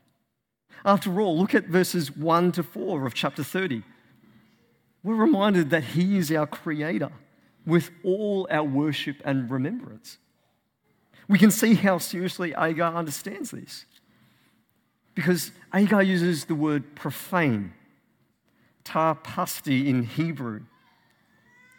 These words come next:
carries the meaning of dishonor or lacking rightful acknowledgement for an object or a person. That tone carries through as an outcome of letting our mind slip in our Heavenly Father.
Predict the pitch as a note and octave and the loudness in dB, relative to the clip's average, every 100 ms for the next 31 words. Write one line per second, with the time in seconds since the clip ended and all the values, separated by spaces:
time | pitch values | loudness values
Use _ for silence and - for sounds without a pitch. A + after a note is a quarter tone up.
0 | _ _ _ _ _ - F3 F3 C#3+ D3 | _ _ _ _ _ 0 2 2 2 2
1 | D3+ E3 E3 D3 A#2+ C#3+ - - D3 D3+ | 4 2 2 0 -2 -4 -4 -4 -2 0
2 | D#3+ D#3+ C#3+ - _ C#3 C3+ C#3+ C#3+ D3+ | 0 -4 -8 -20 _ 0 4 2 2 -2
3 | C3+ A#2 C#3 D#3+ E3 - D3 C#3 C#3 A#2+ | -2 -2 -2 -2 -4 -8 -8 -6 -6 -4
4 | B2+ C3 C3+ - G2+ A2 _ _ _ _ | -2 -2 -4 -6 -8 -10 _ _ _ _
5 | - D3+ B2+ C3 C#3+ C#3 C3+ C#3 C3+ - | -10 -4 -4 -4 -2 -2 -2 -4 -4 -10
6 | B2+ A#2 - - D3+ C#3+ - B2+ - _ | -10 -10 -12 -10 -10 -10 -12 -14 -18 _
7 | _ _ _ _ _ _ _ _ _ _ | _ _ _ _ _ _ _ _ _ _
8 | _ _ G#3 - - D3 G#3 G#3 G#3 F3+ | _ _ -4 -2 -4 0 2 4 2 2
9 | G3 F#3+ F#3 D#3+ - A3 B3+ G3 A2+ - | 2 4 2 0 -8 -6 -2 0 -2 -6
10 | - - _ _ _ F3 F#3 G3 F#3 G3+ | -20 -20 _ _ _ 2 4 4 4 4
11 | - F#3 F3 D#3+ D3 D#3+ F3+ G3+ F#3+ - | 2 2 2 0 0 2 2 2 -2 -2
12 | E3 D#3 D#3 D#3 D3 - - D3+ D3 - | -2 -2 -2 -2 -2 -4 -4 -4 -4 -4
13 | C#3+ C#3 C3 C3+ C#3 C3+ B2+ - F3+ C3+ | -2 0 -2 -4 -2 -4 -6 -10 -10 -12
14 | A2+ | -14